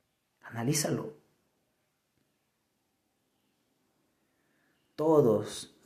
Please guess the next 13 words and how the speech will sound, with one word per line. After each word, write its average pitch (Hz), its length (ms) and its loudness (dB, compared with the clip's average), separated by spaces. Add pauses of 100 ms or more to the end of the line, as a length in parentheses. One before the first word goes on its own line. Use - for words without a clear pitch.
(260)
la 98 200 -10
gran 135 320 6
mayoría 117 400 6
de 135 80 8
tus 110 220 -6
sufrimientos 127 1000 0 (240)
vienen 131 760 4 (380)
por 117 160 -4
apegos, 156 720 2 (1900)
por 107 180 -10
no 143 100 0
ser 175 200 6
empático, - 880 0